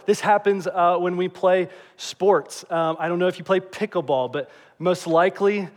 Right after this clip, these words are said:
uh, you keep score in that because you want to win the game. Uh, you may be the person who says, "I am counting every single point, <clears throat> and if the person I'm playing is one point off, I'm gonna correct them because that point could be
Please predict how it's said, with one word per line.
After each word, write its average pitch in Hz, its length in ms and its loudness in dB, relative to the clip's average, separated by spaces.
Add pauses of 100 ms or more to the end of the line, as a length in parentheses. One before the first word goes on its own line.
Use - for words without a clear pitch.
(180)
uh, 165 200 -2
you 185 120 -6
keep 202 300 -10
score 202 460 2
in 165 100 -2
that 143 320 -6
because 180 320 -6
you 180 80 -6
want 202 220 -2
to 180 100 -10
win 165 600 -2 (340)
the 147 100 -6
game. 151 500 -4
Uh, 165 240 -12
you 175 400 -6
may 208 200 2
be 180 420 -4 (220)
the 196 100 2
person 185 380 -2
who 165 80 -4
says, 156 320 -2 (1080)
"I 151 180 -4
am 139 140 -8
counting 127 460 -14 (100)
every 143 320 -4
single 165 320 -8
point, 165 400 -6 (360)
<clears throat> - 340 -18
and 170 120 -2
if 165 200 -2
the 170 80 -4
person 196 340 0
I'm 170 120 2
playing 196 420 0 (320)
is 180 180 2
one 202 240 4
point 214 300 4
off, 214 280 6
I'm 175 280 4
gonna 202 160 4
correct 214 420 4
them 214 160 -2 (320)
because 160 340 -2
that 170 200 4
point 180 340 0
could 160 220 -8
be 170 240 -6